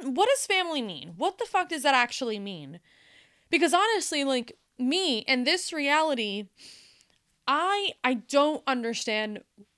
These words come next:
family. I don't understand what that is, because if anything, my family has fucked me over more than I, like, I, it just doesn't make sense to me. Like, I feel like family has been the people that have,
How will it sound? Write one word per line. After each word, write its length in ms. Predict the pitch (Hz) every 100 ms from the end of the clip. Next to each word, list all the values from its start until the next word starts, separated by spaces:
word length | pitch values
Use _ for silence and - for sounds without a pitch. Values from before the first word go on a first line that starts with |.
| _ _
family. 640 | - 240 214 190 - 180
I 60 | 214
don't 180 | 208 233
understand 380 | 247 240 226 208
what 180 | 208
that 160 | 214 190
is, 280 | 185 - -
because 260 | 196 247
if 100 | 214
anything, 280 | 247 247 247
my 120 | 214
family 340 | 202 220 220 208
has 180 | 214 -
fucked 340 | - 220 -
me 160 | 226 214
over 240 | 202 196
more 260 | 196 190 190
than 320 | 185 185 185 _ _ _ _ - - - - - - - _ _ _ 208
I, 720 | 202 196 185 190 190 185 - _ _ _ _ _ _ _ _ _ _ _ _ _ _ -
like, 260 | 240 226 -
I, 140 | 240
it 160 | 254 247
just 180 | 254 254
doesn't 460 | 233 240 233 -
make 220 | 220 220
sense 280 | - 349 415
to 120 | - 226
me. 200 | 175 190
Like, 140 | 226
I 60 | 240
feel 160 | 269
like 120 | 262
family 680 | - 247 240 247 240 233 208
has 240 | - 226
been 180 | 190 226
the 60 | 190
people 320 | - 240 240
that 240 | 208 214 208
have, 400 | 220 208 196